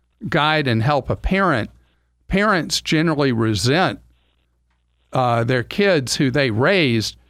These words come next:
uh, talking to 'em about money. I mean, we've, that's been a theme that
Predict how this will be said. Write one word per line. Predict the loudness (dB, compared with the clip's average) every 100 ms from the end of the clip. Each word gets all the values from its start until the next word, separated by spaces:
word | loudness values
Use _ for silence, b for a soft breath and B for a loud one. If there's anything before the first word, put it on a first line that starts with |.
| _ _ _ _
uh, | -8 -8 -2
talking | 0 2 0 0
to | 0 0
'em | 2
about | 0 0 0
money. | 0 2 0 -2 -2
I | 0
mean, | 2
we've, | 2 0 0
that's | -2 -2 -2
been | 0 0 -2 b b b
a | -2 -2
theme | 0 2 2 2 2
that | 2 0